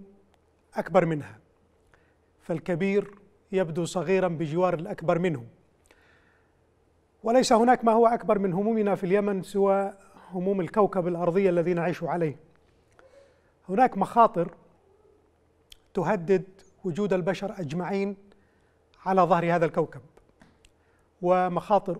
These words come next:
أخرى أقل منها تهدد الاستقرار العالمي. من المخاطر التي تهدد البشرية بأكملها خطر الأسلحة النووية والبيولوجية، وخطر التغير المناخي الحاد،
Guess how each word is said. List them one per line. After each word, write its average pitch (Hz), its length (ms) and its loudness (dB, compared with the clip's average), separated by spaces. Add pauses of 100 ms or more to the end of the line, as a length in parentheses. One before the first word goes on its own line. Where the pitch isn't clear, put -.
أخرى 190 500 0 (800)
أقل 196 340 2
منها 175 280 -2
تهدد 170 460 -2
الاستقرار 175 540 -2
العالمي. 156 540 2 (1500)
من 202 120 2
المخاطر 247 480 2
التي 233 300 0
تهدد 196 380 0
البشرية 196 480 -2
بأكملها 196 720 -2
خطر 240 380 -2
الأسلحة 226 420 -6
النووية 220 460 2
والبيولوجية، 202 680 2 (1120)
وخطر 202 540 0
التغير 202 520 0
المناخي 190 500 0
الحاد، 175 360 -2